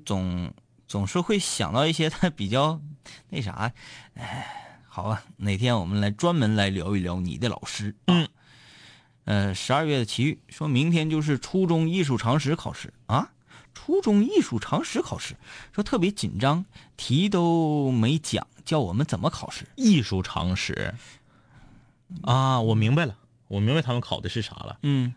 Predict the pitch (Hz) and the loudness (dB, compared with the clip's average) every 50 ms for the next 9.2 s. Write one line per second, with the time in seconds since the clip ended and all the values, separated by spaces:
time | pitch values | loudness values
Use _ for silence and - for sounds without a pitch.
0 | - - 120 123 143 143 151 160 151 - 165 156 151 147 151 143 127 107 - - | -6 0 2 4 4 4 4 2 0 0 0 0 2 2 2 2 0 -2 -4 -8
1 | 85 85 113 - _ _ _ _ - - - 120 101 95 104 110 117 127 127 110 | -10 -10 -10 -12 _ _ _ _ -6 0 2 2 4 4 4 2 2 2 2 0
2 | 92 82 80 80 87 - - - 107 127 - _ _ _ _ _ _ _ _ _ | 0 -2 -4 -6 -6 -6 -8 -12 -12 -12 -16 _ _ _ _ _ _ _ _ _
3 | _ - _ - - 85 85 80 76 71 57 57 - - - - _ _ _ _ | _ -20 _ -4 -2 0 2 2 2 0 0 -2 -4 -6 -8 -12 _ _ _ _
4 | - - 139 143 131 107 92 85 - - _ _ _ _ - - - 135 160 202 | 0 2 2 2 2 0 -2 -4 -8 -10 _ _ _ _ -4 0 2 2 4 4
5 | 165 147 156 165 151 - - - - - - - - - 240 202 143 113 - - | 2 2 2 0 0 0 -2 -4 -6 -8 -18 -8 0 2 2 4 4 2 0 -4
6 | - - - - 98 85 - - - - 92 98 90 - _ _ _ _ _ _ | -8 -14 -8 -4 -4 -4 -4 -6 -6 -2 -2 -2 -2 -2 _ _ _ _ _ _
7 | _ _ _ _ _ _ _ _ _ _ _ _ - - 247 208 147 120 107 107 | _ _ _ _ _ _ _ _ _ _ _ _ 0 2 4 4 4 2 0 0
8 | 123 120 120 117 - 104 78 85 90 113 123 107 95 - 135 151 131 - 98 - | 2 2 2 2 2 0 -2 0 0 0 2 0 0 0 0 0 0 -2 -4 -10
9 | - - - | -12 -12 -14